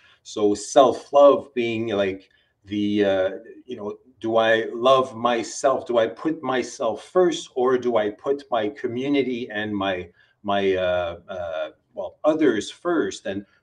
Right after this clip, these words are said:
where do I, where am I, uh, balanced, or where am I the, where's my sweet spot on that spectrum? So we have a bunch of spectrums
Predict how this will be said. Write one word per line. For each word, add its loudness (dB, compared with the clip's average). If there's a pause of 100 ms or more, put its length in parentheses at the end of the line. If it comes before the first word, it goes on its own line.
where 4
do 0
I, 2 (120)
where 2
am -6
I, 0 (360)
uh, -4 (140)
balanced, -2
or -2
where 2
am -4
I -2 (360)
the, -6 (200)
where's 2
my -6
sweet -4
spot -6
on -4 (180)
that -8
spectrum? -8 (320)
So -4
we -4
have -4
a 2
bunch 0
of -8 (180)
spectrums -4